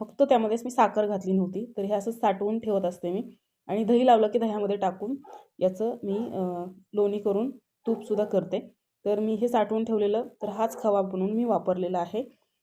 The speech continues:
तर, अ, तुम्ही असं सुद्धा करू शकता जर तुमच्याकडे खवा नसेल तर. आणि जर तुमच्याकडे साय साठवलेली नसेल तर तुम्ही खवा आणून तुम्ही ही कुल-, कुल्फी बनवू शकता. तर, अ, हा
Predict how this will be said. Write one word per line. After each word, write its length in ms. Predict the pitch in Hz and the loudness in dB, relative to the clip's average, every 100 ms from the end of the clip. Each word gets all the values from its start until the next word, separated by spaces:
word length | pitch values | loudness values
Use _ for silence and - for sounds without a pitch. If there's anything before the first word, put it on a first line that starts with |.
| _ - | _ 0
तर, 380 | 220 226 226 220 | 4 4 4 2
अ, 20 | - | -2
तुम्ही 180 | 220 233 | -2 0
असं 220 | 226 233 | 0 -4
सुद्धा 280 | 226 233 247 240 - - | -4 2 2 0 -10 0
करू 180 | 208 214 | 0 0
शकता 420 | 214 - 185 233 - | -4 -2 -2 -2 -2
जर 160 | 196 190 | -4 -2
तुमच्याकडे 320 | 202 208 214 220 | -4 -2 -2 2
खवा 240 | 208 190 | 4 4
नसेल 340 | 175 170 165 | 2 -2 -4
तर. 80 | 190 240 - _ _ | -4 -6 -14 _ _
आणि 180 | 196 202 | -4 0
जर 140 | 214 | 0
तुमच्याकडे 500 | 214 214 214 226 220 | 0 -4 0 -2 -2
साय 280 | - 180 208 | -2 2 2
साठवलेली 480 | 240 226 226 226 220 | 2 2 2 0 0
नसेल 300 | 196 190 190 | -2 -4 -4
तर 80 | 190 | -4
तुम्ही 300 | 196 285 - _ _ _ _ 202 | -4 -4 -10 _ _ _ _ 2
खवा 180 | 196 | 4
आणून 260 | 185 190 262 | 4 0 -2
तुम्ही 640 | - _ 190 190 202 - 208 | -8 _ -2 -2 -2 -4 -6
ही 60 | |
कुल-, 400 | 202 208 190 - - | -2 -2 -2 -6 -2
कुल्फी 300 | 220 202 240 | -2 0 -2
बनवू 280 | 202 185 208 | 0 0 0
शकता. 400 | 196 180 - 254 - _ _ _ _ _ _ _ _ _ _ 190 | -2 -4 -4 -6 -8 _ _ _ _ _ _ _ _ _ _ -2
तर, 300 | 202 208 208 | 0 0 -2
अ, 20 | - _ _ | -8 _ _
हा 80 | _ | _